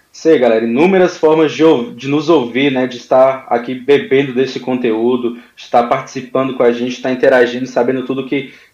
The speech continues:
que se passa aqui e recebendo todo esse conteúdo que a gente tá, tá trazendo aqui, né? E quer saber mais da gente, quer saber de todo, de tudo que, que rola, até no, nos bastidores,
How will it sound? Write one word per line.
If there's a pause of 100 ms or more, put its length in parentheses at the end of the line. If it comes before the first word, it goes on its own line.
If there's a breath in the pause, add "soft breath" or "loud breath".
que
se
passa
aqui (120)
e
recebendo
todo
esse
conteúdo
que
a
gente
tá, (960 soft breath)
tá
trazendo
aqui,
né? (360 loud breath)
E (100)
quer
saber
mais
da
gente,
quer
saber (300)
de
todo,
de
tudo
que,
que
rola,
até
no,
nos
bastidores,